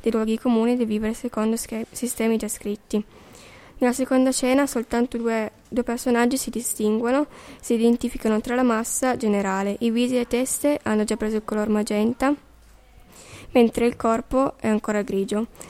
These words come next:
Eh, sono ancora in mezzo agli al-, agli altri turaccioli, ma presto si ident-, si identificheranno e si staccheranno dagli altri,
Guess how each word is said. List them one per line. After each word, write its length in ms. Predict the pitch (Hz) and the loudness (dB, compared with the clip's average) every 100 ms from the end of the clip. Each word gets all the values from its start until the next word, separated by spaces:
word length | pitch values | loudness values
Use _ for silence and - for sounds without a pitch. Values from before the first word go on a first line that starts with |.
| - - - - - - - | -20 -20 -20 -20 -20 -16 -4
Eh, 240 | 226 220 | 0 0
sono 240 | 233 247 240 | 2 4 4
ancora 300 | 240 240 247 | 4 2 4
in 80 | |
mezzo 260 | 240 226 240 | 4 2 0
agli 120 | 240 | 0
al-, 160 | 233 233 - - | 0 -4 -10 -6
agli 220 | 226 226 | -4 0
altri 200 | 226 233 | -2 -4
turaccioli, 640 | - 240 226 240 - 269 262 | -2 0 0 -2 0 4 4
ma 400 | 233 226 214 220 - | 4 2 0 -4 -2
presto 340 | 240 240 - | 2 2 0
si 100 | 285 | -2
ident-, 340 | 220 220 233 277 | 0 0 0 -6
si 180 | - - | -6 -2
identificheranno 1200 | 220 226 240 233 - - 233 233 226 240 254 269 - - - | 2 2 2 -4 -8 -8 -4 0 2 4 4 2 0 -12 -16
e 80 | - | -10
si 100 | 247 | -8
staccheranno 600 | 247 220 220 240 226 233 | -4 -4 -2 0 2 2
dagli 260 | 220 208 202 | 4 2 2
altri, 420 | 190 196 - 202 | 2 -2 -2 -2